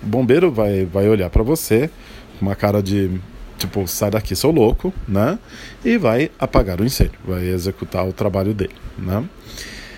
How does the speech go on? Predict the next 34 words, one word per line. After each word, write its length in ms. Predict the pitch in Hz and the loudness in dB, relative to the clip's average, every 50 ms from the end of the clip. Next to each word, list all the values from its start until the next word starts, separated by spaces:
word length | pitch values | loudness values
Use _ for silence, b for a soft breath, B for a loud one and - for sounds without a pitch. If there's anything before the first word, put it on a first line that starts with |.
| B B - - - - | B B -20 -20 -10 0
Por 180 | - 349 359 302 | 4 4 4 4
sua 240 | - - - 95 87 | 2 0 -4 -4 -2
vez, 760 | 78 - 104 107 98 87 - - - - - - - - - - - - - - - | 0 2 4 4 4 2 -2 -4 -6 -6 -6 -6 -8 -10 -14 -20 -20 -20 -20 -4 0
quando 180 | - 214 226 | 0 2 4
a 60 | 240 240 | 2 2
gente 340 | 208 240 247 240 - - | 2 0 0 0 -2 -4
tem 300 | 175 - 233 240 269 302 | -6 -4 -2 -2 0 0
uma 200 | 302 294 285 226 | 0 -2 -2 -2
situação 580 | 185 - - - - 185 160 - - - 95 87 | -2 -4 -6 -4 -2 0 0 0 -2 -4 -6 -6
que 100 | 87 - | -4 -4
a 60 | 101 | -2
gente 280 | 101 113 123 120 - 123 | -2 -2 -4 -2 0 0
olha 200 | 120 147 165 180 | 2 2 0 0
pra 140 | 175 180 175 | -2 -2 -2
aquela 260 | - 165 165 170 160 | 0 0 -2 0 0
parede 520 | - 165 151 110 98 95 87 90 95 92 | 2 2 2 2 2 0 -2 -2 -4 -4
sem 300 | 87 - - 117 101 98 | -4 -2 -2 0 0 0
graça, 540 | 90 92 98 110 113 98 - - - 87 87 - - - - - | 0 2 2 2 2 0 -2 -6 -6 -8 -8 -10 -14 -18 -16 -10
né? 460 | - 98 95 98 101 107 117 131 156 B B B B B B B B B B B - - - | -6 -2 0 0 2 0 0 -2 -4 B B B B B B B B B B B -14 -4 0
E 840 | 110 113 113 113 113 113 113 113 113 110 110 110 110 110 110 104 104 | 2 2 4 4 4 4 4 4 4 4 4 2 2 2 2 0 0
a 40 | 110 | 0
gente 200 | 107 120 120 117 | 0 -2 -2 -2
fala 240 | 107 - 123 117 120 | -2 -2 -2 -2 -2
assim, 240 | 113 - - 180 254 | -2 -4 -6 -6 -4
"Nossa, 720 | 285 285 247 156 135 123 113 107 110 117 123 - - 101 | -2 -2 0 0 2 2 2 4 2 2 0 -2 -4 -2
eu 160 | 98 117 156 | -2 0 0
acho 240 | 202 233 233 - - | -2 -2 -4 -6 -6
que 100 | - 277 | -4 -4
um 140 | 269 285 233 | -2 0 -2
verde 640 | 156 95 92 90 107 113 117 117 113 110 92 92 95 | -2 -2 0 2 4 6 6 6 4 2 0 -4 -6
aqui 240 | - - - 101 | -6 -6 -8 -8
ficaria 420 | - - 107 - 120 107 107 113 120 | -8 -8 -8 -6 -4 -2 -2 0 0
muito 460 | 113 104 98 104 117 165 208 - - | 0 0 0 0 0 0 -2 -4 -4
bonito." 560 | 104 101 92 95 104 107 95 - - - - | -4 -2 -2 0 0 -2 -2 -6 -10 -20 -20